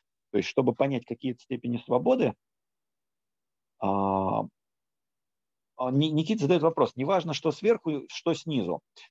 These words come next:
А, ответ такой, традиционно пишут так, как я написал, но на самом деле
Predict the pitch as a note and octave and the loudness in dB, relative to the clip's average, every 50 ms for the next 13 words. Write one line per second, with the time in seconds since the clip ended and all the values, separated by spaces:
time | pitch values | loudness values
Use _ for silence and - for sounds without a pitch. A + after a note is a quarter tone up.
0 | _ _ _ _ _ _ _ - G#2+ G#2 G#2 G2+ G#2 A2+ - B2 A#2 D3+ F#3 F#3+ | _ _ _ _ _ _ _ 2 4 4 4 4 2 2 2 0 2 2 -2 -2
1 | - _ F#3+ E3+ - F3+ E3+ D3+ - - E3 D#3 D#3+ - - - G3+ G3+ F3+ E3+ | 0 _ -4 0 2 0 0 2 2 0 0 0 -2 -4 0 2 2 2 2 -2
2 | D#3 - G3 D3 - E3+ - _ F3+ E3+ - - E3+ - - A3 C4+ C4 A3 F3 | -6 -6 -6 -6 -6 -6 -4 _ -2 -2 -2 -2 -6 -2 0 2 2 2 2 0
3 | - D3 - - C3 A#2 G2+ F#2+ - A#2+ B2+ C#3+ D#3+ D3 - G#3 A3 G#3 G#3 E3+ | -2 -2 0 4 4 6 6 4 4 0 0 0 -2 -2 0 0 0 0 0 -2
4 | D#3+ C#3+ D3 F#3 G3 F3+ E3+ D#3+ C3 | -2 2 4 4 4 6 4 2 2